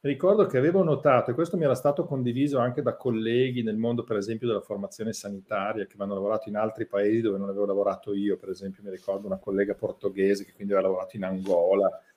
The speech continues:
per esempio, dove io non sono mai stato, ehm, di trovarci di fronte a persone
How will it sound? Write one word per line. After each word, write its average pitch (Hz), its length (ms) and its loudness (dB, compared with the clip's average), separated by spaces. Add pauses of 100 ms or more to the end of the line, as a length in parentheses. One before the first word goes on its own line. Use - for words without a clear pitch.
per 98 160 -6
esempio, 98 360 -4
dove 95 160 0
io 98 80 4
non 92 100 -2
sono 95 220 -4
mai 101 120 2
stato, 98 760 0 (600)
ehm, 151 760 10
di 135 120 0
trovarci 170 520 10
di 139 100 0
fronte 196 440 6
a 147 80 6
persone 123 1300 4